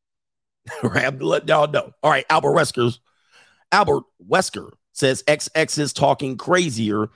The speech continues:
than a nineteen ninety-six Cycle Sid promo. Indeed.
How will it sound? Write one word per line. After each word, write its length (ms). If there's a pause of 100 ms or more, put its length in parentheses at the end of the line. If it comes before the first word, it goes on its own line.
(100)
than 460 (140)
a 260
nineteen 500
ninety-six 480
Cycle 320
Sid 340
promo. 640 (1400)
Indeed. 460